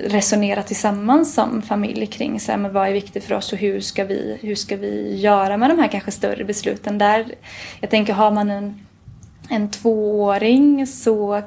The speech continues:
kan man som, som föräldrar fatta beslutet om att vi inte ska, vi inte ska flyga, eh, på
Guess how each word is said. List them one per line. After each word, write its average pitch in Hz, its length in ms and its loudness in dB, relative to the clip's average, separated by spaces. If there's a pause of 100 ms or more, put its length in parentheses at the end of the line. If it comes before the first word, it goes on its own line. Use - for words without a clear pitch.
kan 202 360 -2
man 196 200 -2
som, 196 500 -6
som 202 260 -2
föräldrar 202 760 2
fatta 214 760 -2
beslutet 202 580 -2
om - 180 0
att - 160 -6
vi 190 160 -2
inte 202 260 -4
ska, - 200 -2 (300)
vi 208 180 -2
inte 196 200 -4
ska - 140 -2
flyga, 202 480 2 (600)
eh, 113 360 2 (500)
på 107 280 2